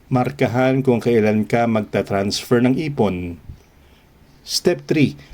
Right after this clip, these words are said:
lagyan ng no spend days. Piliin ang isa hanggang dalawang araw kada linggo na walang kahit anong gastos.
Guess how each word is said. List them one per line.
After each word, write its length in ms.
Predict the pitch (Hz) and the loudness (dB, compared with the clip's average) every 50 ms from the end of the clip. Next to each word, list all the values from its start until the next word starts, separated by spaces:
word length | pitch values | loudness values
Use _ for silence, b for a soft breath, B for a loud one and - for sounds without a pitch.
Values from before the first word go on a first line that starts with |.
| B | B
lagyan 640 | B 135 131 139 139 127 131 143 147 156 147 147 139 | B 0 2 2 4 4 4 4 4 4 4 4 4
ng 400 | 131 127 127 127 131 127 131 135 - - | 4 4 4 2 2 0 -2 -4 -6 -6
no 480 | 127 123 123 123 131 135 131 131 131 | -2 2 4 6 6 6 4 2 0
spend 480 | 135 - - - - 113 104 101 101 95 | -2 -4 -4 -2 0 0 0 0 0 0
days. 560 | 113 110 104 90 - - - - - - - b b b b b b b - | 0 0 0 0 -2 -4 -4 -6 -8 -10 -14 b b b b b b b -2
Piliin 560 | 127 117 120 135 147 151 147 160 143 143 139 | 0 2 4 4 4 4 4 4 4 4 4
ang 80 | 127 127 | 4 4
isa 400 | 123 113 - - - 123 123 123 | 2 0 0 0 0 0 0 0
hanggang 320 | 113 117 110 110 107 104 | 0 0 0 2 2 2
dalawang 320 | 107 104 104 101 101 113 113 | 2 2 2 2 0 0 0
araw 320 | 110 101 101 107 104 101 | -2 -2 -2 -2 -2 -2
kada 240 | - 107 107 104 110 | -2 -2 -2 -2 -2
linggo 320 | 101 104 101 104 98 101 98 95 | -2 -2 -2 0 0 0 0 2
na 80 | 98 95 | 0 0
walang 480 | 95 95 95 98 110 113 113 113 110 | 0 0 0 0 0 -2 -2 -4 -4
kahit 400 | 107 - 101 101 107 107 - - | -4 -2 -2 -2 -2 -2 -4 -4
anong 240 | 107 101 98 101 95 | -4 -4 -2 -2 -2
gastos. 640 | 101 90 - - - 95 92 - - - - - | -4 -4 -6 -6 -4 -4 -4 -4 -6 -8 -10 -12